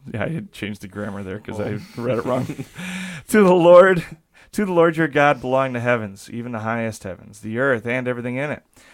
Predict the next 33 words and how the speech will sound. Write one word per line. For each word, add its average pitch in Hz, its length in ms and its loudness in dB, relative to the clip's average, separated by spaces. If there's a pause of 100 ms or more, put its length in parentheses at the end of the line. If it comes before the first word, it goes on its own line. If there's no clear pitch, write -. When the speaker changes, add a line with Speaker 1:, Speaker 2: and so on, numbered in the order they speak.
(100)
Speaker 1:
Yet 131 160 -4
the 139 80 -4
Lord 143 280 2
has 139 260 2
affection 151 500 -6
on 139 180 -6
your 120 120 -6
ancestors 135 600 -10
and 113 200 -10
l-, - 60 -20 (100)
set - 400 -4
his 131 200 -6
affection 120 400 -8
on 120 120 -6
your 113 100 -6
ancestors 113 500 -8
and 104 160 -10
loved 131 220 -4
them, 143 180 -8 (300)
and 202 240 -4
he 226 80 -4
chose 180 340 -4
you, 185 140 -4
their 160 180 -4
descendants, 139 540 -6
above 127 260 -4
all 131 140 0
the 131 80 -10
nations, 131 500 -6
as 110 220 -8
it 113 100 -10
is 117 140 -10
today. 117 420 -8